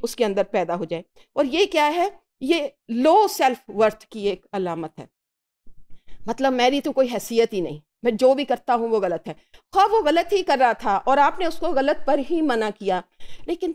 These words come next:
तरीक़ाकार ऐसा था कि उसको ये नहीं लगा कि जो मैं कर रहा था वो गलत है, बल्कि उसको लगा मैं ही बुरा हूँ और मुझे ही लोग पसंद नहीं करते, शायद मेरी कोई अहमियत नहीं है। So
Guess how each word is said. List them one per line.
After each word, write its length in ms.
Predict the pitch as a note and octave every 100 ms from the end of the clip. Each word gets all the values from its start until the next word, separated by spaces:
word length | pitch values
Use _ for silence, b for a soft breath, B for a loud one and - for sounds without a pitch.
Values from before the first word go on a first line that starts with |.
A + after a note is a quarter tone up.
| C#4
तरीक़ाकार 800 | B3+ A#3+ C#4+ C#4 - G#3+ B3+ D4+
ऐसा 280 | G#3 - G3+
था 300 | - F#3+ C4+ _ _ - -
कि 80 | E4
उसको 320 | E4+ - D#4
ये 280 | A#3+ B3+ D#4+
नहीं 200 | D#4 G4+
लगा 280 | E4+ C4+ C4
कि 120 | C#4+
जो 180 | A#3+ C#4+
मैं 120 | C4+ -
कर 140 | D4
रहा 160 | D4+ D4
था 160 | E4 C4+
वो 180 | C4+ C#4
गलत 280 | A3 F#3+
है, 80 | G#3+
बल्कि 260 | G#3 B3 D4
उसको 220 | D#4+ D4+
लगा 220 | C4+ D4
मैं 160 | D4 C4
ही 140 | C#4+
बुरा 200 | A#3 G3+
हूँ 200 | E3+ D#3 - - - b b b b
और 100 | C#4+
मुझे 260 | B3+ B3+ D4
ही 260 | C#4+ E4
लोग 240 | D#4 C#4+ C#4
पसंद 300 | C4+ B3 A3
नहीं 140 | G#3
करते, 380 | F#3 - D#3 C#3+ b b
शायद 320 | - D#4+ D4 C4+
मेरी 320 | C4 D#4 F4+
कोई 180 | C#4+ C#4
अहमियत 440 | A#3 A3 F#3+ F3
नहीं 200 | F3 E3
है। 180 | F#3+ E3
So 480 | - - C#4 D4+